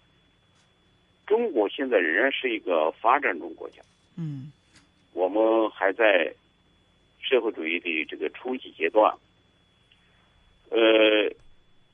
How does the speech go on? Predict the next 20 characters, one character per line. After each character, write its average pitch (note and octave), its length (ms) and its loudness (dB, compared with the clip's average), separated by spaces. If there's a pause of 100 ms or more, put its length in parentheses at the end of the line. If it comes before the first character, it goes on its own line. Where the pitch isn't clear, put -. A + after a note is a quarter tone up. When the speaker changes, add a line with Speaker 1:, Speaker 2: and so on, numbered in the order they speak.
(580)
Speaker 1:
发 E3 280 4
展 A2 200 -2
仍 F#2 220 -4
然 A#2 160 -2
是 - 180 -14
解 E2+ 220 -12
决 F2 160 -10
我 E2+ 240 -8
们 E2+ 260 -12
现 G2 220 -14
在 F2+ 100 -4
一 F#2 220 -10
切 - 180 -8
问 F#2 240 -4
题 - 180 -20
的 - 100 -18
关 G#2 340 -4
键， A2+ 260 -6 (960)
所 C#3+ 140 4
以 A#2 340 2